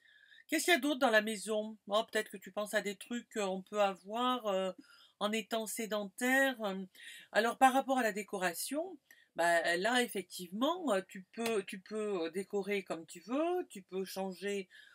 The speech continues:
euh, régulièrement la décoration, c'est du solide. Ah bah oui, hein, normalement, un mur d'immeuble ou un mur de maison,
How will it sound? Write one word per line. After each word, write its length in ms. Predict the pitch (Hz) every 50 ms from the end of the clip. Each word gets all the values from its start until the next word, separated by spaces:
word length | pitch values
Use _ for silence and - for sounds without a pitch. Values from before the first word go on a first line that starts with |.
| _ _ -
euh, 180 | - 165 156 160
régulièrement 800 | 165 185 202 190 175 196 202 190 202 202 196 190 202 202 196 202
la 140 | 190 175 160
décoration, 880 | 160 160 - - 160 151 160 170 165 - - - 262 285 311 349 349
c'est 160 | - - 202
du 120 | 151 156
solide. 680 | - - - 196 202 202 262 311 381 370 277 214 160 - _ _ _ - - - - _
Ah 160 | - - 156 151
bah 220 | - 147 160 202
oui, 200 | 240 311 339 330
hein, 80 | 254 202
normalement, 640 | 202 214 185 180 170 160 180 196 240 269 294 285
un 120 | 269 220 202
mur 260 | 202 208 214 208 202
d'immeuble 460 | 190 190 214 214 220 233 233 220 180 156
ou 60 | 160
un 80 | 165
mur 160 | 175 180 170 165
de 100 | 165 160
maison, 440 | 160 165 180 - 277 330 370 370